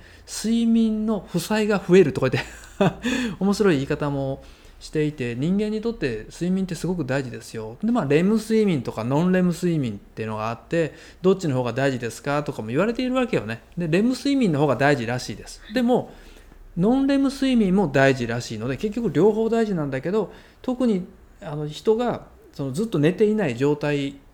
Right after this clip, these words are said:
Speaker 1: で、ずっと徹夜、徹夜、徹夜になって、寝ようとした時に、まずどこ、どっちの、レム睡眠とノンレム睡眠だったらどっちを優先的に人は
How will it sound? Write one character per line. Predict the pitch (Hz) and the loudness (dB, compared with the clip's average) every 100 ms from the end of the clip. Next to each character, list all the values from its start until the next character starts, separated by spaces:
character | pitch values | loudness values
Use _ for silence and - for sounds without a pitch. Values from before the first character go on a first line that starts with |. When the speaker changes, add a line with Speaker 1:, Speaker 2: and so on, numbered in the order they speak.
| - - - - - | -20 -20 -20 -20 -20
Speaker 1:
で、 | 165 196 127 131 | -4 -4 -4 -2
ず | 185 | -4
っ | |
と | 165 143 | -2 -6
徹 | - | -4
夜、 | 165 | -4
徹 | 151 139 | -2 -2
夜、 | 151 | -4
徹 | 170 127 | -4 -4
夜 | 151 | -2
に | 147 | -2
な | 113 | -6
っ | |
て、 | - 220 170 - - - - | -4 -2 -2 -8 -20 -20 -10
寝 | 170 165 160 190 | -4 0 4 4
よ | 196 | 2
う | 277 | -2
と | 180 | -6
し | 143 | -4
た | 131 | -4
時 | 120 120 | -4 -4
に、 | 165 131 - | -4 -4 -6
ま | 170 214 | -2 -2
ず | 175 156 160 170 | -2 -6 -8 2
ど | 220 | 4
こ、 | 226 196 | 4 2
ど | 185 | 2
っ | 226 | 2
ち | 196 | 0
の、 | 127 - 156 156 | -4 -6 -12 -4
レ | 151 185 | 0 2
ム | 196 | 2
睡 | 208 | 0
眠 | 190 | 0
と | 143 | 0
ノ | 123 143 | 0 2
ン | 151 | 2
レ | 151 | 0
ム | |
睡 | 147 156 | 0 0
眠 | 139 | 0
だ | 110 | -4
っ | |
た | 117 | -6
ら | 113 | -2
ど | 196 | -2
っ | |
ち | - 175 | 0 0
を | 196 123 - - - - | 0 -2 -8 -20 -20 -6
優 | 139 156 | 0 2
先 | 160 156 | 2 -2
的 | 156 147 | -2 -2
に | 151 143 - 165 | 0 -2 -6 -14
人 | - 160 160 | -4 0 2
は | 180 139 | 2 -2